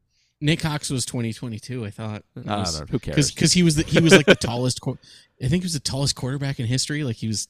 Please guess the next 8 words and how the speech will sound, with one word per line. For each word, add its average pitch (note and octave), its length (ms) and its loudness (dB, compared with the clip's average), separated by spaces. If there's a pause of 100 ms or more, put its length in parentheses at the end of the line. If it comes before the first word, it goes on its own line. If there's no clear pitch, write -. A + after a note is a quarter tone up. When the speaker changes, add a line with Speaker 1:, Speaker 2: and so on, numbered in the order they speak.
(180)
Speaker 1:
six - 320 -2
eight G#2 200 -4
or C3 80 -4
some D3 220 -8 (180)
stupid - 520 -10
stuff - 240 -10
like D3 140 -14
that. F3 140 -14